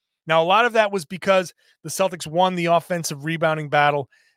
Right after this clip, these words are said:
They, they won the second choice, second chance points battle by, uh, it was twenty-three to sixteen. They crashed the boards.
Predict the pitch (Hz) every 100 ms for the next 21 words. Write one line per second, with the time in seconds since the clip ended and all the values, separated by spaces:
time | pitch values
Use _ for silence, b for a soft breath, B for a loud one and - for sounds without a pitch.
0 | _ 135 135 135 135 135 139 175 156 175
1 | 156 147 156 151 - - 131 - - 180
2 | 165 180 160 - - 190 185 165 - 143
3 | 143 131 127 131 - 127 120 113 _ _
4 | _ 127 - 170 175 170 175 151 170 151
5 | - 139 139 127 b b b 127 - 170
6 | 180 - 175 135 147 151 147 139 -